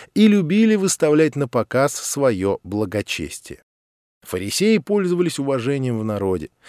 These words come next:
зато саддукеи, священническая аристократия, связанная со двором, относились к ним враждебно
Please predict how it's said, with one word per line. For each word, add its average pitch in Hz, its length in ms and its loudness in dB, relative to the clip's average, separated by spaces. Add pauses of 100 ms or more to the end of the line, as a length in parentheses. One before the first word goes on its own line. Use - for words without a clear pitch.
(160)
зато 107 420 2 (220)
саддукеи, 123 1000 -2 (240)
священническая 107 1040 -2
аристократия, 117 920 0 (180)
связанная 151 720 2
со - 160 -2
двором, 139 400 2 (140)
относились 120 720 -2
к - 80 -10
ним 175 240 0
враждебно 160 760 0